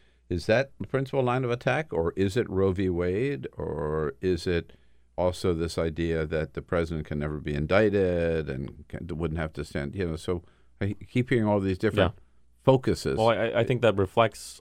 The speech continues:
Speaker 2: on, on how Democrats have tried really to throw everything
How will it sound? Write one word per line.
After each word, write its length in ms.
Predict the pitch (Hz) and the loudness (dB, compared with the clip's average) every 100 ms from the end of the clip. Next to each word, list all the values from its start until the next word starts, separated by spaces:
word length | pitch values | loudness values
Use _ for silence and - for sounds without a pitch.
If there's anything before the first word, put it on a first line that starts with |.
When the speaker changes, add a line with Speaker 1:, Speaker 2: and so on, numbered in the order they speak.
| - | -4
Speaker 2:
on, 540 | 98 92 90 87 90 - _ _ _ 101 | 0 2 0 -4 -8 -14 _ _ _ -2
on 100 | 92 | 2
how 160 | 98 | 2
Democrats 480 | 90 101 95 95 - | 4 2 4 0 -2
have 120 | - _ _ _ _ | -10 _ _ _ _
tried 520 | - 104 113 104 85 104 127 - | 0 4 6 4 2 -2 -16 -10
really 260 | 98 90 87 | 0 2 4
to 80 | 85 | 2
throw 240 | - 95 | 2 4
everything 460 | 87 117 92 80 | 6 6 4 2